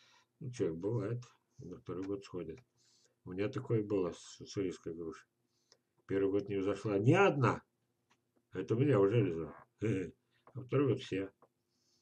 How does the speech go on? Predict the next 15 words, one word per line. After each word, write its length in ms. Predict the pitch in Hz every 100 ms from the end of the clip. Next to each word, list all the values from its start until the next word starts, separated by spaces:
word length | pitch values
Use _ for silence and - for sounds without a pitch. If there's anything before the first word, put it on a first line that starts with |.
| _ - _ _ _
Может, 480 | - 120 139 135 123 - - -
буду 540 | 104 127 127 117 - _
заказывать 500 | - - 117 107 101
черенки 300 | 110 104 101
абрикоса. 580 | 101 98 104 135 117 95
Автор 260 | 98 - 92
говорит, 400 | 92 101 120 123
что 300 | - 98 90
с-, 160 | - _ _ -
а, 220 | 110 101
винограду, 640 | 92 104 98 98 87 80 - _ - - _ _
что 260 | - - 95
сто, 580 | - - 110 101 98 - _ _ _ _ _ _ _ _ _ _ _ _ _ _ _ _ _ - - - - - -
сто 160 | - 92
сорок. 360 | - 95 87